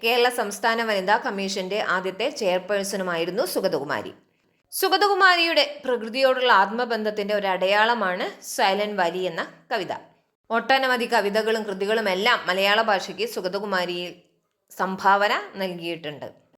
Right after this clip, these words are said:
കേന്ദ്ര സാഹിത്യ അക്കാദമി അവാർഡ്, വൃക്ഷമിത്ര അവാർഡ്, അതുപോലെ എഴുത്തച്ഛൻ പുരസ്കാരം, ഇങ്ങനെ നിരവധി അവാർഡുകൾ സുഗതകുമാരിക്ക് ലഭിച്ചിട്ടുണ്ട്. പ്രശസ്ത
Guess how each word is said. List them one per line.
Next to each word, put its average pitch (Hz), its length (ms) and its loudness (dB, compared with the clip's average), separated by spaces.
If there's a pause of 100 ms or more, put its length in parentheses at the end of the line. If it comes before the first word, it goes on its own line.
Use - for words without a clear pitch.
(460)
കേന്ദ്ര 311 320 4
സാഹിത്യ 247 540 2
അക്കാദമി 180 440 -2
അവാർഡ്, 165 460 -4 (280)
വൃക്ഷമിത്ര 294 800 0 (200)
അവാർഡ്, 180 640 -2 (340)
അതുപോലെ 196 680 0 (100)
എഴുത്തച്ഛൻ 294 680 2
പുരസ്കാരം, 185 600 -4 (200)
ഇങ്ങനെ 311 500 -2
നിരവധി 311 520 4 (140)
അവാർഡുകൾ 196 520 -2 (140)
സുഗതകുമാരിക്ക് 185 920 -4 (400)
ലഭിച്ചിട്ടുണ്ട്. 175 680 -4 (760)
പ്രശസ്ത 370 500 2